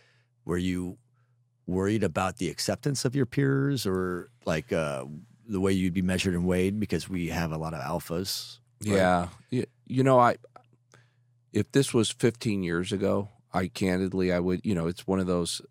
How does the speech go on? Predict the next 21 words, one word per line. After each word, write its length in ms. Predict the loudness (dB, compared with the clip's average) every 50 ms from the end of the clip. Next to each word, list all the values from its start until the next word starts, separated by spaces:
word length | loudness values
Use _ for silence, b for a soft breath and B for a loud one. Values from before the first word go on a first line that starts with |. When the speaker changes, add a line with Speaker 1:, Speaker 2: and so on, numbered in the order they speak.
| -20 -20 -20 _ _ _ _ _ -12
Speaker 2:
I 40 | -10
hate 160 | -8 -8 -6
those 160 | -8 -8 -10
cliches 500 | -8 -8 -6 -6 -4 -4 -2 -2 -2 -4
to 100 | -6 -6
say, 240 | -6 -6 -4 -4 -4
you 180 | -4 -4 -4 -4
know, 100 | -4 -4
you 160 | -4 -4 -4
get 160 | -4 -6 -6
to 80 | -6 -6
a 40 | -4
certain 320 | -4 -2 -4 -4 -4 -6
point 300 | -8 -6 -4 -4 -6 -6
in 60 | -8
your 120 | -8 -6 -4
age 320 | -4 -4 -4 -6 -6 -8
where 100 | -8 -6
you 140 | -4 -4 -6
start 320 | -6 -4 -4 -4 -4 -4 -6
to 140 | -8 -8